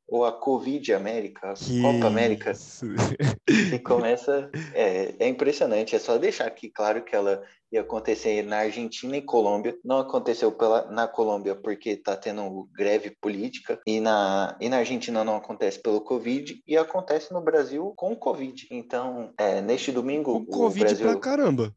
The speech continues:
Speaker 2: com covid pra caramba, diga-se de
Speaker 1: Com,
Speaker 2: passagem.
Speaker 1: com muito covid, inclusive no rival do Brasil, o Brasil venceu a Venezuela com treze desfalques de covid,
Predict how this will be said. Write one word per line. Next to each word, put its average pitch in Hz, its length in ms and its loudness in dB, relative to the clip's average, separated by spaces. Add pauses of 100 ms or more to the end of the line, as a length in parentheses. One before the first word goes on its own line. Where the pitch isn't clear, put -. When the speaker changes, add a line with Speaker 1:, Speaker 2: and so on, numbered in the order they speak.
(160)
Speaker 2:
com 123 80 -12
covid 135 340 -2
pra 143 160 0
caramba, 143 400 -2
diga-se 117 380 -4
de 117 100 -10
Speaker 1:
Com, - 120 -6
Speaker 2:
passagem. 117 420 -6
Speaker 1:
com 151 160 -2
muito 147 320 0
covid, 139 440 0
inclusive 160 520 0
no 175 120 -2
rival 156 440 2
do 156 100 -2
Brasil, 123 380 0
o 131 40 -10
Brasil 113 300 0
venceu 110 480 -6 (380)
a 104 60 -6
Venezuela 104 560 2
com 110 400 -8
treze 131 400 2
desfalques 110 640 -4
de 107 100 -10
covid, 107 540 -6